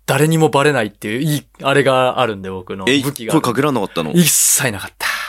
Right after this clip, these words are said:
Speaker 2: 逆にほら、だってさ、あの、
Speaker 1: はい。
Speaker 2: ゴミゴミしたとこにいないから、
Speaker 1: は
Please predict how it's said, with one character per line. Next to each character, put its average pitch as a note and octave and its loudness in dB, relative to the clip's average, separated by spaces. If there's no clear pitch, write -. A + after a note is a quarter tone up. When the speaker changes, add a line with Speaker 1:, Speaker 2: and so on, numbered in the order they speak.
Speaker 2:
逆 C3 -2
に G3 0
ほ F#3 -2
ら、 C3+ 2
だ F2+ -4
っ F2+ -10
て - -14
さ、 - -6
あ E2 -8
の、 F#2 -2
Speaker 1:
は F#2+ 0
い。 D#2+ -14
Speaker 2:
ゴ A#2 0
ミ C#3+ 2
ゴ B2+ 0
ミ G2 0
し - 0
た G2 -4
と F2 -4
こ F2 -8
に E2 -6
い - -6
な F#2 -2
い F2+ -6
か - -10
ら、 - -12
Speaker 1:
は - -14